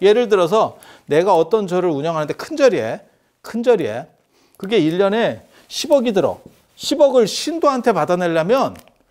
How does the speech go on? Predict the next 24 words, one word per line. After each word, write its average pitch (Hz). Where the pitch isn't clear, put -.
오만 285
프로그램들, 247
그 196
다음에 185
그 190
사람들이 220
뭘 185
원하는지를 220
계속 -
체크해야 233
돼. 113
그렇게 302
안 202
하면 208
신도가 254
떠나가겠죠. 180
그러니까 -
그 214
사람들이 277
얼마나 214
만족할 208
수 220
있는지에 190
대해서 185